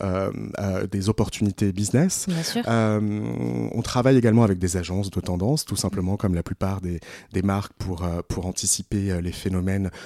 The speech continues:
Speaker 1: socio-culturels, euh, de demain qui guident aussi, euh, le rapport à la beauté et donc, in fine, euh, les, les, les, les produits, euh, beauté.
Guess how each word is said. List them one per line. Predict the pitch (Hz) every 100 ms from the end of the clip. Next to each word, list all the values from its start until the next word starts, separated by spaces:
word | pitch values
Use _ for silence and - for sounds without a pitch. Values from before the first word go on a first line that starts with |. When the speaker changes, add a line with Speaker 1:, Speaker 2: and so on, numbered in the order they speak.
| -
Speaker 1:
socio-culturels, | - 113 127 - 113 - 98 104 104
euh, | 92 87
de | 90
demain | 92 98 98 104
qui | - 92
guident | 98 123 110
aussi, | 95 - 110
euh, | 98
le | 90
rapport | 90 101 90
à |
la | 90
beauté | 87 92 113
et | 104
donc, | 92 110 - -
in | 113
fine, | - 104 104 104 - - - 104
euh, | 95 92 92 98 107
les, | 98 98 95
les, | 95 92
les, | 90 92
les | 90 92
produits, | - 107 98 104 104
euh, | 90 85 87
beauté. | 95 - 123 156